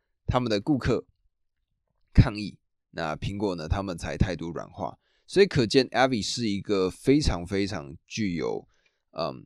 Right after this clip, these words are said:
威胁性，然后非常有能力的一个软体。那当时呢，Bezos 就把它拿下来，拿下来之后呢，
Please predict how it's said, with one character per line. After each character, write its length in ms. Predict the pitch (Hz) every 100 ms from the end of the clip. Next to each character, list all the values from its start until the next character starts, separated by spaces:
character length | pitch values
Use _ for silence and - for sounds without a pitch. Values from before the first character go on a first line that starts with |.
| -
威 180 | 117 135
胁 240 | - 92
性， 300 | 82 - 98 -
然 160 | 76 82
后 340 | 95 87 73
非 240 | 64 143 165
常 220 | 131 98
有 160 | 90
能 300 | 82 90 101
力 280 | 151 120 71 _ _
的 140 | 85
一 80 | 73
个 80 | 87
软 240 | 82 64
体。 240 | 85 - - _ _ _ _ -
那 100 | 165
当 180 | 202 208
时 180 | -
呢， 240 | 117 120 127 _ -
Bezos 580 | 117 131 139 120 82 -
就 100 | 107
把 200 | - 80
它 360 | 87 85 85 - -
拿 240 | 78 76
下 200 | - 69
来， 200 | 53 - _ _ _ -
拿 160 | 120
下 120 | 131
来 120 | 143 110
之 140 | 117
后 160 | 131 120
呢， 260 | 98 92